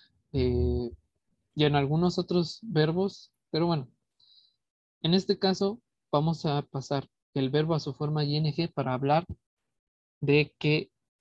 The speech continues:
su hobby es dibujar, el hecho de dibujar, no el verbo, el hecho.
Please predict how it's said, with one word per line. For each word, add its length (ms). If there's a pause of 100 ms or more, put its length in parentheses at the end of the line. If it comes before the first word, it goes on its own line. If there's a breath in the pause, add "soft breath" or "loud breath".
su 160
hobby 400
es 400
dibujar, 600
el 200
hecho 320
de 120
dibujar, 520 (220)
no 160
el 120
verbo, 420 (120)
el 180
hecho. 360